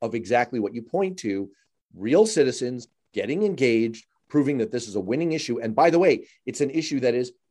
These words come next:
popular. These referenda outperformed the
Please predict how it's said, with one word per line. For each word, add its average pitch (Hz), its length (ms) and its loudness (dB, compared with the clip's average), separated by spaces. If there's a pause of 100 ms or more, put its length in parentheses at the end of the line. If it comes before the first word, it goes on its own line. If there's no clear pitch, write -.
popular. 139 640 -2 (240)
These 202 440 -4
referenda 143 800 0 (400)
outperformed 190 1000 2
the 107 140 -4